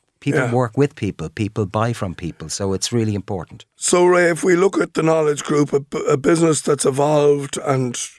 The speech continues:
Speaker 2: transformed, uh, over the years, wh-, what next for this business?
Speaker 1: Well, we're opening another company in January,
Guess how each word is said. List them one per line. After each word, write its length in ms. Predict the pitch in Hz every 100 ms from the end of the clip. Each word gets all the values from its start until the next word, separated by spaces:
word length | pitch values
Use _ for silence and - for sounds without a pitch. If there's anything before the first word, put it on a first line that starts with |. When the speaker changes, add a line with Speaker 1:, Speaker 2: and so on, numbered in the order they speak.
| _
Speaker 2:
transformed, 1000 | - 139 139 123 - 147 143 139 131 131 - - _ _
uh, 160 | - 135
over 360 | - 151 139 139
the 120 | 135
years, 600 | 131 139 139 139 139 - - - _
wh-, 260 | - 139 135
what 280 | 175 160 -
next 340 | 151 - -
for 140 | -
this 180 | 131 117
business? 580 | - 226 147 123 - - _ _ _ _ _ _ _ _ _ _ -
Speaker 1:
Well, 180 | 147
we're 120 | 123 135
opening 280 | 143 120
another 240 | 101 117 123
company 440 | 110 92 101 92
in 120 | 80
January, 640 | 80 87 78 82 82 117